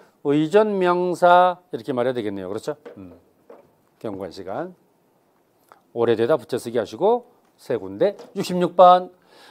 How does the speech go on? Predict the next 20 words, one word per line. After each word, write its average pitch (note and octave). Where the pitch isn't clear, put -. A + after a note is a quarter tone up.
외출 D#3
시에는 G3+
문단속을 G3
철저히 G3
하여 E3
유사시에 D3+
대비하세요. C3+
여기서는 F3+
참 -
고민스러운 F#3+
게 F3+
뭐냐면 C#3+
시에 -
붙여쓰기죠. B2+
시 -
붙여쓰기. G#2
이건 A3
나도 D3+
좀 G3+
헷갈립니다. D3